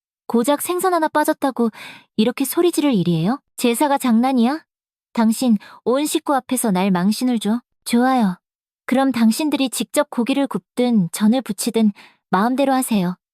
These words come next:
사십오 년이나 했잖아요. 난 이제 그만할래요. 더 이상은 못하겠어요. 당신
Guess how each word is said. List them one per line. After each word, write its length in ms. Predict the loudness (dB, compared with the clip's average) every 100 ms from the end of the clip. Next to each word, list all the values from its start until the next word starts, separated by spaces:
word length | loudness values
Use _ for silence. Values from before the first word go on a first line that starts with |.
| _ _ _
사십오 480 | -4 0 -2 0 0
년이나 320 | 0 0 0
했잖아요. 640 | 0 0 0 2 2 -2 -6 _ _ _ _
난 180 | -2 2
이제 200 | 2 0
그만할래요. 800 | -2 0 2 2 0 0 -2 -4 -8
더 140 | -2 0
이상은 360 | 0 0 0
못하겠어요. 920 | 0 0 -2 -2 -4 -2 0 2 0 -2 _ _
당신 500 | -2 0 0 0